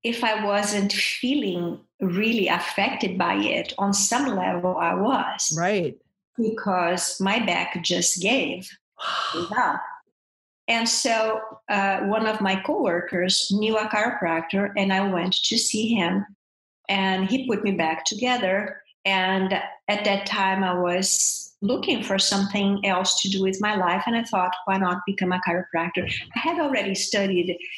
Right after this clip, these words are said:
Speaker 1: homeopathy and herbs ever since I was a very young girl.
Speaker 2: Okay.
Speaker 1: So I, I knew about that, but I didn't know about chiropractic, and I had such wonderful results with it. I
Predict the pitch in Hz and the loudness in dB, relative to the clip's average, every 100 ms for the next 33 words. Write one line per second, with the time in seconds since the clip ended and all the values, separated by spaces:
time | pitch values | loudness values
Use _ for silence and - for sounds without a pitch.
0 | - _ 208 196 185 196 196 202 185 180 | -18 _ 2 2 2 2 0 0 0 0
1 | 196 190 185 190 - - 196 190 - 196 | 0 2 2 0 0 0 0 2 2 2
2 | 190 180 180 175 180 170 180 180 170 165 | 2 2 0 0 2 2 0 -2 -2 -2
3 | 175 - - - - - 214 202 180 - | -4 -6 -14 -20 -16 -6 0 0 0 -4
4 | - _ _ _ - 233 - 254 247 247 | -16 _ _ _ -2 0 2 2 2 0
5 | 196 170 170 - 165 165 - 196 196 202 | 0 0 0 0 0 0 0 2 2 2
6 | 196 185 180 170 175 - 175 170 170 175 | 2 2 2 0 -2 -2 -2 0 0 0
7 | - 180 214 214 196 196 - - 220 - | -2 -4 -2 0 2 2 2 0 0 0
8 | 202 196 185 - 180 185 - 381 - - | 2 2 0 -2 -2 0 0 0 -2 -2
9 | 208 202 180 180 | 0 0 0 -2